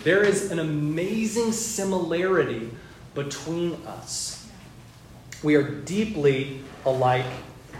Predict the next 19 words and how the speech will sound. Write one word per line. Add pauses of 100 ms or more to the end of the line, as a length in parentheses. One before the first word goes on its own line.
(420)
and
at
the
same
time (240)
wonderfully (440)
different. (2250)
Let
me
share
with
you
some
of
the
ways
that
we're
different.